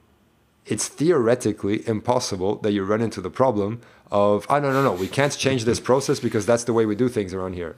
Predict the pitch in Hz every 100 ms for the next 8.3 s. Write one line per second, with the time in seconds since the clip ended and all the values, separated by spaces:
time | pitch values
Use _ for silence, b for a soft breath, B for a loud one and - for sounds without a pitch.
0 | _ - 95 95 90 120 120 175 185 165
1 | 143 143 131 98 135 - - 143 160 147
2 | 123 110 120 135 - - - _ 104 110
3 | 123 139 143 139 107 - 127 123 131 127
4 | 120 110 127 139 107 95 95 - 147 131
5 | 104 98 98 92 95 92 90 90 85 78
6 | - 92 107 - 123 123 117 123 120 117
7 | 110 104 85 - - B B B B B
8 | B - -